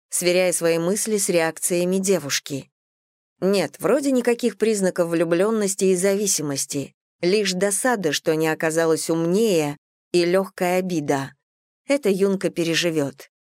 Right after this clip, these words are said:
"Могут", признала Юна, но к удовлетворению Киры ее взгляд не вспыхнул радостью за то, что теперь у нее есть разрешение вернуться к бывшему ухажеру.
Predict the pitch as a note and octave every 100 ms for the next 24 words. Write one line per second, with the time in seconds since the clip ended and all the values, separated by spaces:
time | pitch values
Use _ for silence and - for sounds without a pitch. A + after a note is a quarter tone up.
0 | _ _ _ _ _ _ - C4+ D4+ A3+
1 | F3 - - _ - F#3+ F3 E3+ E3 E3
2 | E3+ A#3+ A#3 A3+ A3 _ E3+ F3+ F3+ F3+
3 | F3+ F3 F3 F3+ F3+ F3 E3+ E3 D3 G#3
4 | G#3+ E3 D#3+ E3+ D#3+ E3+ F#3+ F#3 G3 G3
5 | - A#3 - D#3+ D#3 E3+ F#3 E3 - D#3+
6 | D#3 D#3+ E3 D#3+ D3 D3+ E3 D#3+ D#3 D#3
7 | D#3+ E3+ D#3+ D#3 D#3 D3+ F3 E3+ D#3+ D#3
8 | D#3+ D#3+ E3 - D3+ D#3 E3 - D#3+ D#3+
9 | D#3 F3+ F3 E3+ C3+ C#3